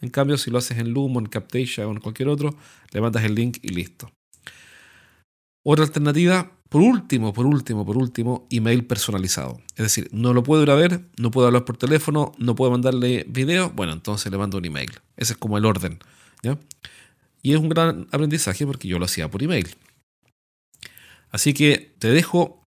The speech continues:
estas lecciones, estos apuntes. Saca una idea, no tienes por qué hacer todo. Solamente quédate con una cosa y,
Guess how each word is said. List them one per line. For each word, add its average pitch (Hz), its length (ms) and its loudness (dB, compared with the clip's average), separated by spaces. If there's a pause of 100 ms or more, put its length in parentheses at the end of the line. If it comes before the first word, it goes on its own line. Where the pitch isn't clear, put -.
(120)
estas 120 260 -4
lecciones, 147 440 -2
estos 131 160 -4
apuntes. 175 640 0 (100)
Saca 175 440 0 (360)
una 202 200 4
idea, 92 320 2
no 101 120 -8
tienes 156 200 -2
por 139 100 -4
qué 147 120 -4
hacer - 220 0
todo. 95 500 -2 (260)
Solamente 139 600 0
quédate 139 280 0
con 123 280 -2
una 135 260 2
cosa - 400 -4 (480)
y, 139 300 0